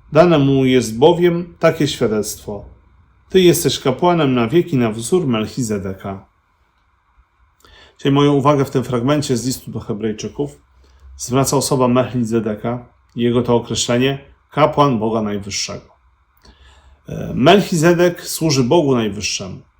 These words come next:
jest kapłanem Boga Najwyższego. Warto dzisiaj za-, zadać sobie pytanie, a czyim ja jestem kapłanem? Komu ja służę? Czy służę Panu Bogu? Czy to, co robię w moim życiu,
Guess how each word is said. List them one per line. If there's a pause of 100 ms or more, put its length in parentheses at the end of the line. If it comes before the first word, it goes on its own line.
(100)
jest
kapłanem
Boga
Najwyższego. (800)
Warto
dzisiaj
za-,
zadać
sobie
pytanie, (680)
a
czyim (520)
ja
jestem
kapłanem? (1120)
Komu
ja
służę? (560)
Czy
służę
Panu
Bogu? (460)
Czy
to,
co
robię
w
moim
życiu,